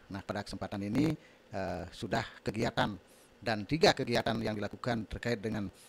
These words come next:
pengangkatan kepala sekolah maupun, eh, kepengawasan sudah ditetapkan oleh pimpinan. Kalau pengawas sudah. Nah, kalau masih sekarang ini kan masih ada,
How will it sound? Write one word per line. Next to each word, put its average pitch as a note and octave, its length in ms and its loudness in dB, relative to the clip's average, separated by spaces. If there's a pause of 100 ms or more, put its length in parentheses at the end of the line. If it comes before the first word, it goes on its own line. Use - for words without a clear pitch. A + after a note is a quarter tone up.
(100)
pengangkatan G#2 480 -2
kepala G2+ 240 -4
sekolah B2 300 2 (420)
maupun, A#2+ 560 4 (240)
eh, G#2+ 160 0
kepengawasan G2+ 720 -2
sudah A2 320 -4
ditetapkan - 320 -8
oleh E2+ 180 -6 (120)
pimpinan. F2 340 -6 (320)
Kalau F#2 160 -6
pengawas F#2 320 -4
sudah. E2 180 -10 (680)
Nah, F#2 120 -10
kalau F#2 240 -8
masih F#2+ 480 -8
sekarang G2 400 -8
ini G2 160 -10
kan A2 160 -6
masih F#2+ 240 -8
ada, G2 240 -6